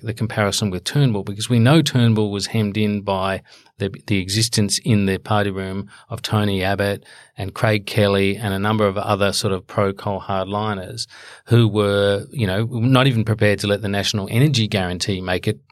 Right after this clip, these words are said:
you know, to the parliament really, or at least the P M wasn't, because he knew they were gonna, uh, you know, make merry hell with it. Um, and the feeling was, generally speaking, that, uh, you know, the, the great advantage Morrison had was that he no longer had either Turnbull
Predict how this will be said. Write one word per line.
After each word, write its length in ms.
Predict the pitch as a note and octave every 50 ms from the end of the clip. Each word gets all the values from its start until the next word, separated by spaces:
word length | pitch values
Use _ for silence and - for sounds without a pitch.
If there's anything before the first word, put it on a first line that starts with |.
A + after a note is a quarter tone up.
| - -
you 100 | A#2 F#2+
know, 140 | F2+ F2+
to 160 | F2 - G#2 F#2+
the 100 | F2+ F2
parliament 460 | - - F#2+ F2+ F2+ F2 F2+ - -
really, 320 | G2+ G#2+ A2 G2 F2 E2+
or 80 | F2 -
at 40 | G2
least 200 | F#2+ F2 - -
the 40 | - -
P 120 | - G2+ F#2+
M 140 | F#2+ G2+ F#2+
wasn't, 340 | E2+ F2+ F2+ F#2+ D#2 C#2
because 240 | - G2+ - G#2+ F#2
he 100 | F2+ F#2
knew 200 | F#2 F#2+ G2 G2
they 120 | F#2 F#2 F#2
were 100 | F2+ F2+
gonna, 260 | F2+ F2 F2 E2+ E2 - - - - - - - -
uh, 260 | - G#2 F#2 F2+ F2+ -
you 80 | - B2
know, 60 | G2
make 260 | F#2+ F#2 F#2 G2 - A#2+
merry 300 | A2 G2+ F#2+ F2+ F#2 F2
hell 280 | - - A2+ A2 G#2+
with 160 | G#2+ G#2+ F#2
it. 140 | - - - - - - - - - - -
Um, 420 | - A2 G#2+ G#2 G2+ G#2 F#2 - - _ _ _ _ _ _ _ _ _ - - -
and 120 | B2 B2
the 60 | B2
feeling 640 | A#2 - - - D#3+ G3+ A#3 A#3 F3 A#2+ G2+ F#2+ F#2
was, 400 | F2+ E2+ - - - D3 C#3 C#3+
generally 380 | - G#2+ G2+ G2 F#2 F2+ F#2
speaking, 560 | - - - G2+ G2 F#2+ - G#2+ G2 F#2+ G2
that, 360 | F#2+ G2 F#2 F#2 F#2 F#2 - - -
uh, 300 | C#3+ G#2 F#2 F#2 F#2 F#2 -
you 140 | A#2+ A2
know, 100 | G2 G2
the, 140 | F#2 G2 G2 G2
the 140 | - - G2
great 340 | - - G2 G#2 A2 G#2+ -
advantage 600 | A2 F#2 - F#2+ F#2 G#2 G2+ - - A2 - -
Morrison 440 | G#2+ G2 F#2+ G2 - - G2+ F2+ E2+
had 440 | - - B2+ A2+ F#2+ F2+ F#2+ A2 A2+ - - - _
was 160 | - A2+ A2 A2+
that 120 | B2+ A#2+
he 140 | G#2+ A#2 A2
no 220 | G#2+ G#2+ A2 A2+
longer 220 | A2+ A2 G#2+ G2+ G2
had 300 | - G#2+ G2+ F#2+ F#2 -
either 320 | - - D#3+ F#3 E3+ C3+ B2+
Turnbull 640 | B2 - - G#2+ G#2 G2+ G2+ F#2 G2+ G2+ G2 F#2+